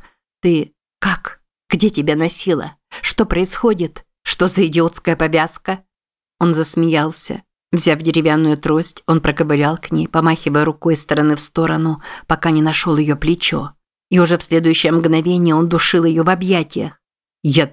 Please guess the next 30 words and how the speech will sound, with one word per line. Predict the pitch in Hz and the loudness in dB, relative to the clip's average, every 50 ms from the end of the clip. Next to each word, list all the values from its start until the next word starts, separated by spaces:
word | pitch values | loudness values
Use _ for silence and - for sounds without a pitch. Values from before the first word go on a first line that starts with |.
| _ _ | _ _
тоже | - 180 156 - 156 | 2 2 2 0 -2
так | 147 - - 190 202 - | -6 -2 -2 -2 -2 0
соскучился!» | - 156 156 - - - 180 165 - - 165 151 147 - - 131 117 - _ _ _ _ _ _ _ _ _ _ | 0 -2 -2 -2 -2 0 0 2 2 2 0 0 0 -4 -6 -6 -6 -8 _ _ _ _ _ _ _ _ _ _
«Ты | - 202 | 0 0
засранец!» – | 170 - 180 165 - - - 170 147 143 147 131 139 147 - - - - - _ _ _ _ _ | 2 0 0 0 0 -2 -2 -2 -2 -2 -2 -4 -6 -6 -6 -6 -8 -8 -10 _ _ _ _ _
прошипела | - 160 151 160 160 151 - 147 147 147 147 147 147 | -2 0 0 0 0 0 2 2 2 4 4 4 4
она, | 147 151 147 143 147 151 - _ | 4 2 2 0 -2 -4 -6 _
обнимая | - 156 - 170 160 151 151 147 147 | -6 -2 0 0 2 2 2 2 0
его | 147 139 156 151 | 0 0 -2 0
в | 151 | 0
ответ. | 165 165 - - - 156 139 - - - _ _ _ _ _ _ | -2 -2 -2 -4 -4 -4 -4 -6 -12 -20 _ _ _ _ _ _
«Мы | - 185 180 | 2 2 2
думали, | 165 151 170 165 165 151 156 165 | 2 2 2 2 2 0 0 -2
что | 160 - - 170 | -4 -4 -2 -4
ты | 147 - 170 | -2 -2 -2
погиб. | 170 - 175 175 165 170 - 110 - - - _ _ _ _ _ - - | -2 -2 -2 -2 -2 -4 -8 -8 -10 -14 -20 _ _ _ _ _ -4 -2
Ой, | 147 147 139 | 0 0 0
я | 131 147 165 160 | 0 0 0 -2
тебя | 156 - 143 147 147 | -2 -2 0 0 2
умоляю, | 156 160 165 156 156 156 147 151 160 - 185 - _ _ _ | 2 2 2 2 2 2 0 -2 -4 -8 -10 -12 _ _ _
чтобы | - - - - 170 165 160 165 | -8 -4 -2 0 0 2 2 2
меня | 165 160 160 165 165 165 | 2 2 4 4 4 2
убить, | 170 165 165 190 196 175 - - - - - - - | 2 2 0 -2 -4 -4 -6 -10 -14 -16 -16 -4 0
недостаточно | 151 147 143 151 139 - - - - - - 120 - - 165 156 | 0 2 2 2 0 -2 -4 -6 -6 -6 -4 -4 -2 0 0 0
просто | 143 - 170 156 - - - 156 | 0 0 -2 -2 -2 -2 -4 -2
грохнуть | 151 147 175 165 - 170 151 147 - | 0 0 0 0 0 -2 -2 -2 -2
какой-то | - 156 - - 170 - 151 - | -4 -2 0 0 0 0 0 -2
спутник | - - - 170 160 - 151 139 - | -4 -2 -2 -2 0 0 0 0 0
об | 170 170 180 | 0 -2 -2
землю. | 170 170 190 165 147 143 147 - - - | 0 2 2 2 2 2 -2 -4 -8 -12